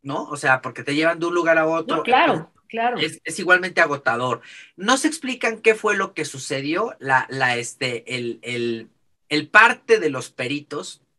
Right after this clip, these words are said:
Speaker 1: dice que venía en sentido, este, eh, como comiendo raya, para ser precisos, en
Speaker 2: Ah.
Speaker 1: una, en una carretera, otro automóvil que no alcanzó a, este, a,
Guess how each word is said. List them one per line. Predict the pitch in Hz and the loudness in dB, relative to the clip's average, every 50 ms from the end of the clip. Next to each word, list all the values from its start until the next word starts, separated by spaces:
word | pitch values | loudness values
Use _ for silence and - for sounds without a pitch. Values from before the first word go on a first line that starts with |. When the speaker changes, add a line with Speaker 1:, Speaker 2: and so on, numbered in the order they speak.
| _ _ _ _ _ _ _ _ _ _ _ _ _ _ _ | _ _ _ _ _ _ _ _ _ _ _ _ _ _ _
Speaker 1:
dice | 139 135 175 185 185 - 208 208 233 240 - - - - - - _ _ | -10 -6 -6 -6 -4 -2 -2 -2 -2 -2 -6 -14 -20 -20 -20 -20 _ _
que | - 156 | 2 4
venía | 151 156 156 160 180 190 196 208 202 196 - - | 6 6 6 6 4 0 2 4 4 4 4 2
en | - 151 156 151 | -4 -4 -4 -4
sentido, | 143 - 156 147 143 135 - - 175 185 185 202 202 196 185 - - - | -4 -4 -4 -4 -4 -8 -12 -10 -10 -6 -2 0 0 2 0 -2 -4 -4
este, | 131 131 123 120 117 - - - _ 131 120 117 117 110 - - 110 113 113 110 110 107 110 110 - | -4 -2 -2 -2 -2 -4 -8 -10 _ 0 2 4 4 2 2 0 -2 0 0 2 0 0 -2 -4 -8
eh, | - 120 - - - | -14 -18 -20 -20 -8
como | _ 170 156 160 160 151 151 - | _ -2 -2 0 0 0 0 2
comiendo | 180 175 185 214 233 247 247 240 233 214 | 0 0 0 2 0 0 2 4 4 4
raya, | 202 208 220 214 208 202 175 185 190 190 | 6 8 8 8 8 8 6 2 -2 -2
para | - 135 127 127 | 0 -2 -2 -2
ser | - 147 - | -4 -6 -4
precisos, | - 165 147 160 156 135 - 131 - - - - - - | -4 -6 -4 -6 -6 -6 -6 -6 -8 -8 -16 -20 -20 -10
en | - 127 135 | -8 -6 -4
Speaker 2:
Ah. | 151 156 | -2 -2
Speaker 1:
una, | 160 160 160 151 123 113 113 113 113 - - | 2 4 4 4 2 0 -4 -12 -14 -14 -12
en | 139 139 143 | -8 -6 -6
una | 151 156 156 160 156 | -4 0 0 0 2
carretera, | - 147 139 135 135 135 - 151 151 139 139 151 151 - - - - - _ _ _ _ _ | 2 2 2 2 0 0 2 2 4 4 4 2 0 -4 -12 -20 -20 -20 _ _ _ _ _
otro | - 160 180 180 180 - 190 180 | 4 6 6 6 6 4 8 8
automóvil | 165 160 151 - 175 156 160 180 180 165 160 160 165 160 - - _ | 8 8 8 4 2 2 2 2 0 2 2 2 2 0 -6 -8 _
que | - 151 147 | 0 0 0
no | 156 175 180 | 2 2 2
alcanzó | 185 185 180 - 196 175 170 160 147 - - 190 175 170 165 165 - _ _ _ _ _ _ _ _ | 2 2 2 0 0 0 0 -2 -4 -6 0 0 0 0 0 -4 -10 _ _ _ _ _ _ _ _
a, | - 117 117 110 | -2 -2 0 0
este, | 107 107 - - _ 120 113 110 107 - | -2 -4 -10 -8 _ 0 0 0 0 -2
a, | - 113 110 107 107 - | -2 -2 -2 -2 -2 -4